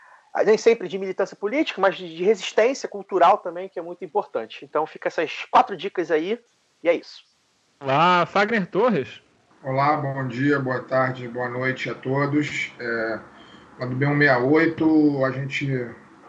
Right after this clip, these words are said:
Speaker 3: ainda tem que deixar aí uma certa satisfação ao ouvinte e à ouvinte que não, que por acaso não vê, né,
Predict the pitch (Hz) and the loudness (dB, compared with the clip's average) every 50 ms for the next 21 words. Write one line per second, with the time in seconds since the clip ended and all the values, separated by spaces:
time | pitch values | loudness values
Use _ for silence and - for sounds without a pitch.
0 | - - - 135 131 127 127 147 143 135 - 147 139 135 131 123 131 127 120 - | -20 -14 -10 -8 -6 -6 -4 -6 -6 -4 -4 -2 0 0 0 0 0 -2 0 2
1 | 135 123 123 123 120 120 117 110 - 127 113 110 - 123 - - 117 113 - - | 2 2 2 0 -2 -4 -8 -8 -8 -12 -12 -10 -10 -12 -12 -12 -14 -14 -12 -12
2 | - - 123 120 - - 127 120 117 110 - - - - - - - - - - | -12 -12 -12 -12 -12 -10 -10 -12 -12 -12 -16 -20 -20 -20 -20 -20 -20 -20 -20 -18
3 | - - 113 110 113 113 113 113 117 127 131 123 123 - - - - - - 120 | -10 -6 -4 -4 -2 -4 -4 -6 -6 -6 -6 -6 -6 -8 -10 -10 -10 -12 -12 -10
4 | 117 120 113 - - 135 135 135 135 - - 131 131 123 117 113 127 143 156 151 | -10 -10 -8 -2 0 2 2 2 2 -2 -4 -6 -6 -6 -6 -6 -6 -6 -6 -6
5 | 135 - - - - - - - - _ _ - - - - - 123 127 127 131 | -8 -12 -14 -16 -16 -18 -20 -20 -20 _ _ -20 -20 -16 -10 -10 -6 -4 -2 0
6 | 131 135 139 135 135 131 127 123 117 - 131 - 147 135 131 127 - 139 135 131 | 0 2 2 0 0 -2 -4 -6 -8 -12 -10 -4 0 0 0 0 2 0 0 0
7 | 120 127 131 127 127 123 113 113 123 131 127 123 107 107 - _ _ 110 110 117 | -2 -6 -10 -10 -10 -10 -10 -8 -8 -6 -6 -6 -8 -12 -18 _ _ -18 -16 -14
8 | 117 117 117 107 104 98 92 - | -12 -10 -8 -8 -8 -8 -10 -14